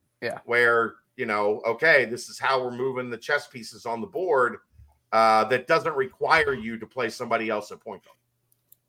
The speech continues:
Speaker 1: Well, and, and you also think about it. They're, they're eight games into the season,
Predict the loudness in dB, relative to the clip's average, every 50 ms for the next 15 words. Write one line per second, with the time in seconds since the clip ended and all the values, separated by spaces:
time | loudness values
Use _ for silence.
0 | _ _ -2 2 4 4 4 4 0 -4 _ _ -4 -2 0 4 6 8 6 6
1 | 6 2 0 0 0 0 2 0 0 0 -2 -4 -8 _ _ -16 -16 -16 -16 _
2 | _ _ 2 4 4 4 4 2 4 4 4 4 2 -4 _ _ _ 0 2 2
3 | 2 2 2 0 2 2 0 -2 -2 -2 -2 -2 -2 -6 -8 -8 -8 -6 -6 -4
4 | -4 -4 -4 -4 -6 -6 -6